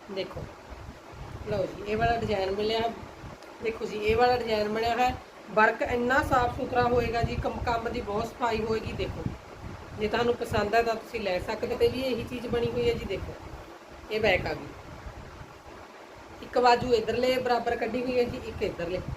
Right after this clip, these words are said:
ਲਓ ਜੀ, ਸਕਰੀਨਸ਼ਾਟ ਤੁਸੀਂ ਹੁਣ, ਇਹ ਬਰਬਰੀ ਕਾਟਨ 'ਤੇ ਕੀਤਾ ਹੋਇਆ। ਇਹ 'ਤੇ ਬਰਬਰੀ ਕਾਟਨ 'ਤੇ ਦੇਖੋ ਜੀ, ਲਾਈਨਿੰਗ ਲੱਗਣੀ ਹੈ, ਹੈ ਨਾ। ਆਪਾਂ ਇਹ ਗੱਲ ਤਾਂ ਨਹੀਂ ਉਹ ਰਾਏ ਦਿੰਦੇ, ਤੁਹਾਨੂੰ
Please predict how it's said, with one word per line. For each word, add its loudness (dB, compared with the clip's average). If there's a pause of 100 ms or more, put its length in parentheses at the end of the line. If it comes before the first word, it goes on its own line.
(120)
ਲਓ 0
ਜੀ, -8
ਸਕਰੀਨਸ਼ਾਟ -2
ਤੁਸੀਂ -2
ਹੁਣ, 2 (440)
ਇਹ 8
ਬਰਬਰੀ 4
ਕਾਟਨ 6
'ਤੇ 2
ਕੀਤਾ 2
ਹੋਇਆ। 8 (500)
ਇਹ 2
'ਤੇ 2
ਬਰਬਰੀ 4
ਕਾਟਨ 4
'ਤੇ 6
ਦੇਖੋ 2
ਜੀ, 2
ਲਾਈਨਿੰਗ 4
ਲੱਗਣੀ 2
ਹੈ, 2
ਹੈ 0
ਨਾ। 2 (220)
ਆਪਾਂ -2
ਇਹ -2
ਗੱਲ 0
ਤਾਂ -2
ਨਹੀਂ 0
ਉਹ -2
ਰਾਏ 0
ਦਿੰਦੇ, 2
ਤੁਹਾਨੂੰ 2